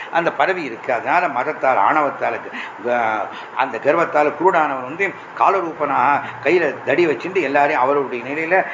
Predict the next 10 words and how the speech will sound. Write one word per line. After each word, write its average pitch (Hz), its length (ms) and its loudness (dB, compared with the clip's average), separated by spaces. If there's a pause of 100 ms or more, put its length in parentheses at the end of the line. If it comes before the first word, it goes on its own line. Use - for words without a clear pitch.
(140)
கட்டுப்படுத்துறார், 143 680 -4
வேற 135 160 4
ஒண்ணும் 123 200 -6
இல்லை. 90 140 -10 (240)
என்ன 143 360 0 (200)
அப்படி 139 280 -2
கட்டுப்படுத்தக்கூடிய 143 800 -2
இந்த 123 140 -4
பரமாத்மாவை 131 800 0
என்ன 160 320 0